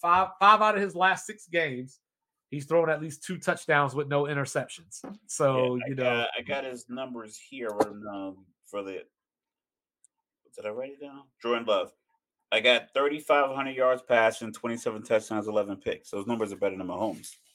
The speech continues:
Speaker 1: His numbers better than Lamar Jackson besides the picks.
Speaker 2: Yeah.
Speaker 1: He's got eight more passing touchdowns than Lamar Jackson.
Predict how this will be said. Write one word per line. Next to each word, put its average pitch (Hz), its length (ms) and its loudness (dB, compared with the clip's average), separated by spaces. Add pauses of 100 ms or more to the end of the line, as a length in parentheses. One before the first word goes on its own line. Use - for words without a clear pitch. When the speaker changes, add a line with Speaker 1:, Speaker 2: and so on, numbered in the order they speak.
(140)
Speaker 1:
His 127 160 -12
numbers 151 320 -2
better 160 200 0
than 156 200 -4
Lamar 147 340 0
Jackson 127 520 -8
besides 131 340 -6
the - 80 -20
picks. 202 460 -10 (1200)
Speaker 2:
Yeah. 135 120 0
Speaker 1:
He's 156 120 -2
got 180 220 8
eight 175 180 4
more 190 240 6
passing 185 340 0
touchdowns 156 540 -2
than 151 120 -4
Lamar 147 300 4
Jackson. 131 440 -6